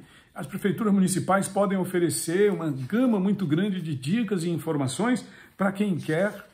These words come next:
dar esse passo para sair da dificuldade momentânea. Nós falamos também sobre a importância do ensino técnico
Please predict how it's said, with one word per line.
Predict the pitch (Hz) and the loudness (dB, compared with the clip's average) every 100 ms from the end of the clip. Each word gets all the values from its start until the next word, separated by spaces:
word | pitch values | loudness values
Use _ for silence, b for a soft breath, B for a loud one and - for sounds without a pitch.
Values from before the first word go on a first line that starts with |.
| b b b | b b b
dar | 127 190 | 4 4
esse | 196 - 131 - | 4 0 -4 0
passo | 214 214 - 139 123 b b b | 2 2 -2 -4 -8 b b b
para | 165 | -4
sair | 156 165 151 | 0 2 2
da | 175 | 2
dificuldade | 170 - 151 139 151 | -2 -4 -4 2 4
momentânea. | 160 175 180 131 147 160 113 - _ _ b b b b | 4 2 0 2 2 0 -4 -12 _ _ b b b b
Nós | 165 | 0
falamos | 220 226 214 | 4 6 4
também | 196 160 202 | 4 2 2
sobre | 190 180 | 2 2
a | 180 | 2
importância | 147 160 - 214 220 - | 2 -2 0 0 2 2
do | 156 | 2
ensino | 143 - 175 156 | 2 0 -2 -2
técnico | - 190 - 170 156 - 131 | 0 0 0 -2 -2 -2 -8